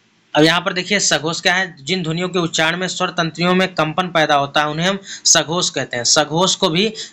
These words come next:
घोष कहा जाता है, तो इन्हें सघोष वर्ण कहते हैं। प्रत्येक वर्ग का तीसरा, चौथा, पांचवा वर्ण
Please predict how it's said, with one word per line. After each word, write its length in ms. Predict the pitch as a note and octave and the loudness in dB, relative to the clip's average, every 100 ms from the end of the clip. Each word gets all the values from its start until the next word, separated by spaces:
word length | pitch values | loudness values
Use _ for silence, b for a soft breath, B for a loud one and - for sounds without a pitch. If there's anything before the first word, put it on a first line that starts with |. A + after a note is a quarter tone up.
| - | -6
घोष 300 | A#2+ E3+ - | 2 4 4
कहा 200 | D3 C#3 | 2 0
जाता 280 | C3 C3+ C#3 | 0 2 4
है, 300 | F3 G3 - _ b b _ _ | 4 2 -4 _ b b _ _
तो 200 | E3+ F3+ | 0 0
इन्हें 360 | F#3 D#3+ G3+ A3+ | 0 2 2 2
सघोष 560 | - - D3+ C#3+ F3 D#3+ | 2 2 2 2 0 2
वर्ण 160 | D#3 D#3+ | 0 2
कहते 300 | D3 C#3+ D3+ | 0 2 2
हैं। 280 | E3+ F#3 | 2 0
प्रत्येक 360 | - D#3 F#3 F#3 | -2 0 0 2
वर्ग 140 | F3+ | 0
का 120 | F3+ F3 | 0 -2
तीसरा, 500 | - D3 - E3+ F3 | -2 -4 0 2 0
चौथा, 420 | D#3 C#3+ C#3+ E3 | -2 -2 0 -2
पांचवा 420 | - C#3+ C#3 D#3+ | 0 0 0 0
वर्ण 240 | D3+ F3+ | 2 2